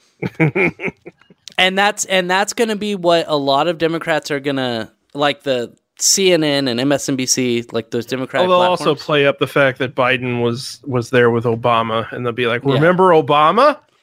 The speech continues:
Speaker 2: Yeah.
Speaker 1: Huh?
Speaker 2: But, but here's,
Speaker 1: Obama?
Speaker 2: here's the thing. I think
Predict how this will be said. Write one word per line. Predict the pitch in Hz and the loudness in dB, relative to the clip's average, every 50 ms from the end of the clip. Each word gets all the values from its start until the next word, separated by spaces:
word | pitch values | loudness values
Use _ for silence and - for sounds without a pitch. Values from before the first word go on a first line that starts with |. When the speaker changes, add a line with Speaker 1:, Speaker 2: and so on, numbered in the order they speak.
| _ _ - | _ _ -6
Speaker 2:
Yeah. | 160 165 151 131 135 147 165 196 247 320 | -2 -2 0 0 0 0 0 2 2 2
Speaker 1:
Huh? | 403 453 466 - _ _ | 2 2 0 -4 _ _
Speaker 2:
But, | 170 139 - 175 175 170 165 165 156 - _ - | -16 -6 0 2 4 4 4 4 2 -2 _ -6
but | - 175 165 | -4 -4 -2
here's, | - 233 254 247 - 440 - - | 0 0 0 2 2 0 0 0
Speaker 1:
Obama? | 381 349 349 349 349 415 - _ _ _ _ | 0 2 2 2 2 0 -4 _ _ _ _
Speaker 2:
here's | - - 226 233 254 233 | -4 0 2 2 2 2
the | - 220 - | 0 -4 -2
thing. | - 226 233 233 196 143 139 | 2 2 4 4 2 0 -2
I | 123 151 156 | -4 -6 -6
think | 147 - _ _ - 240 254 294 330 - - - - _ | -6 -8 _ _ -6 -4 -4 -4 -4 -8 -12 -20 -20 _